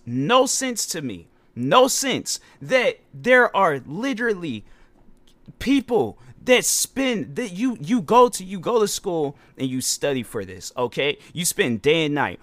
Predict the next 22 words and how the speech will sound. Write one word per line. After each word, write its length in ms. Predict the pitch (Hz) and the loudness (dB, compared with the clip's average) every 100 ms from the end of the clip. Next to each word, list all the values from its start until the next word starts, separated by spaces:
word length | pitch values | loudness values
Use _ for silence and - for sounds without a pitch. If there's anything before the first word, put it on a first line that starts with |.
| 127 | -14
working 360 | 104 147 156 147 | 0 2 2 0
on 140 | 143 | 0
a 60 | 135 | -2
video 400 | 135 139 120 110 | -2 0 -2 -4
game. 260 | 110 104 92 | -8 -12 -6
It 160 | 156 - | -6 -6
is 200 | 143 110 | -8 -8
literally 840 | 123 180 208 208 196 208 214 202 _ | -6 -4 -4 -4 -4 -6 -10 -10 _
your 240 | 117 170 143 | -4 0 0
job, 520 | - 143 127 85 - _ _ - | 0 0 0 -2 -12 _ _ -6
your 240 | 135 170 | 0 0
job 500 | 104 165 165 95 - _ | 0 0 0 -2 -10 _
to 160 | - 165 | -12 -10
come 320 | - 185 214 | -8 -4 -2
out 260 | 214 120 - _ _ | -2 -4 -6 _ _
with 320 | 135 175 120 - - 104 | -4 -4 -6 -16 -20 -6
one, 500 | 139 269 185 87 - _ - | 2 4 4 0 -14 _ -4
just 240 | 120 - | -4 -4
one 480 | 98 110 165 262 240 | -8 -2 4 4 4
good 240 | 233 233 | 0 -2
video 380 | 196 240 226 196 | -4 -6 -4 -4
game. 360 | 156 170 101 | -6 -10 -10